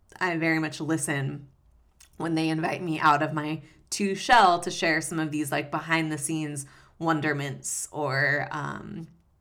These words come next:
appraisals, I guess, of my life and, like, how I see it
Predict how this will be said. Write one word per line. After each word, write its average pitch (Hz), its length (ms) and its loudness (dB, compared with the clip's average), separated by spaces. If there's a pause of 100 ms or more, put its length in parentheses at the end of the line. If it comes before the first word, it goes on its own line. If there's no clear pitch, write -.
(420)
appraisals, 139 760 -4
I 156 120 -4
guess, 139 360 0
of 156 240 -4
my 135 160 -4
life 143 360 -4 (280)
and, 151 180 -6
like, 147 140 -2
how 131 580 2 (160)
I 139 140 -6
see 139 580 -4
it 139 360 -6